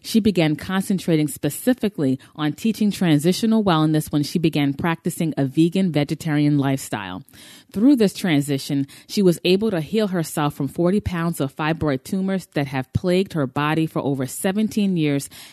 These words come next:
after gyneco-, after every gynecologist demanded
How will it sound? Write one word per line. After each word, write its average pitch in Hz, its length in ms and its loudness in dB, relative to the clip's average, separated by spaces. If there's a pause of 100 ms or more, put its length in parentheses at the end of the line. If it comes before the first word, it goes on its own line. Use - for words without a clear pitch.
after 151 320 0
gyneco-, 156 460 -2 (160)
after 151 280 0 (100)
every 208 280 4
gynecologist 160 760 -2
demanded 147 480 2